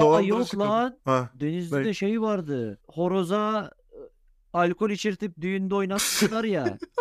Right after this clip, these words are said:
Speaker 2: <laughs> O vardı, yeni haber. Bu yaz mı oldu? Bir şey oldu. Sonra
Speaker 1: Abi, inanılmaz
Speaker 2: adamlar
Speaker 1: ya.
Speaker 2: hakkında adli işlem yapıldı.
Speaker 1: Adli işlemler başlatıldı. <laughs>
Speaker 2: Neyse. Şimdi bu adam diyor ki, "Ben," diyor, "hani artık telefonumu yenileyim."
Speaker 1: Okey.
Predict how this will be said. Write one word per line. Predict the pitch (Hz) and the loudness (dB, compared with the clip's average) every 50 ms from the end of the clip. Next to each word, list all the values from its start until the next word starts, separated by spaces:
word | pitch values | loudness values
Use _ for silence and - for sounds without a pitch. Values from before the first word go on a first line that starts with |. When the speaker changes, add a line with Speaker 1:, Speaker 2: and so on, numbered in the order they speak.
| 466 466 _ _ - - - _ _ 554 571 453 - _ - | -4 -4 _ _ -20 -20 -20 _ _ -4 -4 -4 -4 _ -2
Speaker 2:
<laughs> | - 185 196 185 - 214 220 - - | 0 0 0 2 2 0 0 0 2
O | 226 220 233 233 220 | 0 2 2 2 2
vardı, | 226 226 220 208 180 175 | 2 0 0 -2 -2 -2
yeni | 170 160 165 170 190 | -2 -2 -2 0 0
haber. | 190 185 170 156 147 139 131 - - | 0 0 2 0 -2 -4 -6 -8 -8
Bu | 180 185 185 185 | -6 -6 -4 0
yaz | 175 190 196 175 180 196 | 2 2 2 2 0 -4
mı | 208 190 | -6 -4
oldu? | 180 170 160 143 131 123 123 127 | -2 -2 -2 -4 -6 -10 -16 -16
Bir | |
şey | 131 - - 165 | -10 -6 -4 -4
oldu. | 170 165 165 156 151 | -2 -2 -4 -6 -6
Sonra | 139 156 175 180 185 | -4 -4 -2 -2 -2
Speaker 1:
Abi, | 190 175 - - - 98 107 117 | -2 -2 -2 -4 -4 -6 -8 -8
inanılmaz | 120 120 117 123 | -6 -4 -2 0
Speaker 2:
adamlar | - 185 190 190 190 196 | 0 0 0 0 0 0
Speaker 1:
ya. | 196 190 | 0 0
Speaker 2:
hakkında | 196 - 185 196 185 196 185 | 0 -2 -4 -6 -2 0 0
adli | 180 175 165 170 190 | 0 -2 -2 -2 -2
işlem | 190 165 - - 208 190 | -2 -2 0 0 0 0
yapıldı. | 190 185 - - 151 127 110 110 - _ _ _ _ _ _ _ _ 120 - - | 0 -2 -4 -4 -6 -6 -6 -10 -12 _ _ _ _ _ _ _ _ -16 -6 -2
Speaker 1:
Adli | 117 139 139 - - 165 | 0 0 0 -2 -2 0
işlemler | 175 - - - - 143 160 151 135 135 127 123 123 | 0 0 0 2 4 4 6 6 6 4 4 4 6
başlatıldı. | 131 117 - - - 131 120 - 123 113 113 117 120 - _ _ _ _ _ _ _ | 4 4 4 2 -2 -4 -2 -2 -4 -8 -8 -8 -12 -18 _ _ _ _ _ _ _
<laughs> | - 311 - _ - 320 - | -12 -12 -8 _ -4 -4 -4
Speaker 2:
Neyse. | 160 190 254 277 294 262 - - 190 240 349 - _ _ _ _ _ | -2 -2 -2 0 -2 -2 -2 -4 -4 -4 -6 -10 _ _ _ _ _
Şimdi | - - 220 226 | -10 -8 -6 -2
bu | 226 254 | 0 0
adam | 254 254 269 269 277 | 0 0 0 -2 -2
diyor | 269 330 320 | -4 -4 -4
ki, | - - 175 160 | -4 -4 -4 -2
"Ben," | 202 214 226 226 | -2 -4 -4 -6
diyor, | 220 220 | -6 -4
"hani | 220 214 | -4 -2
artık | 220 220 214 - - _ | -4 -4 -4 -6 -10 _
telefonumu | - 220 214 214 190 220 226 254 254 | -6 -4 -2 -2 -2 -2 -4 -2 -2
yenileyim." | 247 240 233 226 220 226 208 156 - _ - | -4 -4 -4 -4 -4 -4 -4 -6 -6 _ -4
Speaker 1:
Okey. | 135 127 123 - 98 95 120 170 | -4 -4 -4 -2 -4 -4 -4 -6